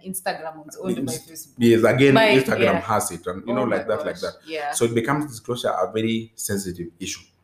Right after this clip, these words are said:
Speaker 1: It's good to know that
Speaker 2: Um,
Speaker 1: there's actually that
Speaker 2: yes,
Speaker 1: acting.
Speaker 2: yeah,
Speaker 1: This
Speaker 2: yeah.
Speaker 1: is a Kenyan.
Speaker 2: This is a Kenyan law, yes.
Speaker 1: All right,
Speaker 2: Yeah,
Speaker 1: interesting.
Speaker 2: so the, um,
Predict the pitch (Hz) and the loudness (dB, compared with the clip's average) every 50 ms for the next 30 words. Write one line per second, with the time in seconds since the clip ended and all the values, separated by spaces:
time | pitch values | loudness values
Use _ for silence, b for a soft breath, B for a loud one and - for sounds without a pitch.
0 | _ _ - 233 247 - 440 453 453 - 226 214 233 233 196 180 175 185 180 - | _ _ -14 -8 0 2 2 2 2 2 0 2 2 2 2 2 2 0 0 2
1 | 196 202 196 - - 185 160 151 151 - 170 180 180 - - - - 165 160 - | 0 0 0 -2 -8 -8 -8 -10 -8 -4 -4 -4 -4 -4 -8 -6 -4 -2 -2 -2
2 | - 151 - - 170 156 156 151 - - - - 202 175 247 240 277 - 196 180 | -2 -6 -6 -6 -6 -8 -8 -8 -10 -10 -8 -6 -2 0 0 2 2 0 0 -2
3 | - - - 196 196 190 175 156 147 147 165 330 330 269 - - 120 117 104 101 | -2 0 2 4 4 4 2 0 2 4 6 6 6 6 4 4 4 4 6 4
4 | 98 98 98 95 98 98 92 92 92 92 92 90 - - - 285 339 240 170 - | 4 2 2 2 0 0 0 0 -2 -4 -4 -6 -12 -18 -20 -20 -20 -18 -20 -20
5 | - - _ _ _ - 104 101 95 92 - - - 147 139 139 135 135 131 127 | -20 -20 _ _ _ -8 -2 -2 0 0 2 4 6 8 8 8 8 6 6 6
6 | 127 123 123 123 123 123 120 120 120 - | 8 8 6 6 4 4 2 2 0 -2